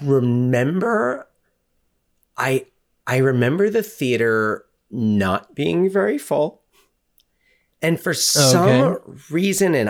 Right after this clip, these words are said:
Speaker 1: I don't know if this is just my mind putting this in there or if these people were actually there,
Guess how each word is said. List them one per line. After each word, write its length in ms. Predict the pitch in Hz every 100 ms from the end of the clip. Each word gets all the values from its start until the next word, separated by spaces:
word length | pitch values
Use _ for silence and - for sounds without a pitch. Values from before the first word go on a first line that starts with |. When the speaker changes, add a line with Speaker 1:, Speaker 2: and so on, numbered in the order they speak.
| -
Speaker 1:
I 160 | 113
don't 200 | 151 147
know 160 | 120 120
if 100 | 117
this 180 | 117 110
is 120 | 101
just 300 | - 104 -
my 220 | 110 95
mind 720 | 95 95 90 92 87 87 85 -
putting 300 | - 85 82
this 160 | 85 160
in 120 | 175
there 300 | 165 147 139
or 260 | 104 95 90
if 160 | -
these 200 | 92 87
people 360 | - 87 82 80
were 100 | 80
actually 260 | 82 87
there, 180 | 107 135